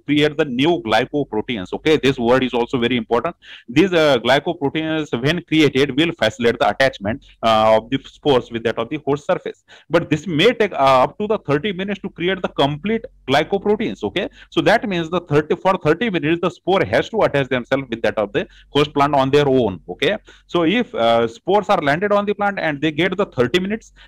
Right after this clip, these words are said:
in these thirty minutes, they can create the, uh, various types of the glycoproteins. And once they create these type of the glycoproteins, these glycoproteins will,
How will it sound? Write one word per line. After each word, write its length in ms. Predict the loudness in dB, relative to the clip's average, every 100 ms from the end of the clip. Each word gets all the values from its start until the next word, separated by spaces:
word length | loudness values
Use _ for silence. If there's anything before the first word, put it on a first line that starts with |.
| -4
in 180 | -2 0
these 180 | 0 -2
thirty 360 | 0 0 2
minutes, 240 | 0 -2 0
they 160 | 0
can 180 | 0 -4 -2
create 320 | 2 2 2
the, 180 | 0 -2 _ _
uh, 520 | 2 4 4 4 0
various 340 | 0 0 0 -2
types 240 | -4 -4
of 140 | -6 -6
the 60 |
glycoproteins. 760 | -4 -4 -4 -8 -8 -10 -16 _ -14 -4
And 200 | -2 2
once 220 | 2 4
they 100 | 0
create 400 | 0 0 0 -2
these 140 | -4
type 240 | -2 -2 -2
of 160 | -4
the 80 | -4
glycoproteins, 880 | -4 -2 -2 -4 -4 -2 -2 -6 -8 -20 _
these 160 | -2 0
glycoproteins 880 | 0 2 0 0 -4 -4 -2 -6 -8
will, 260 | -2 -2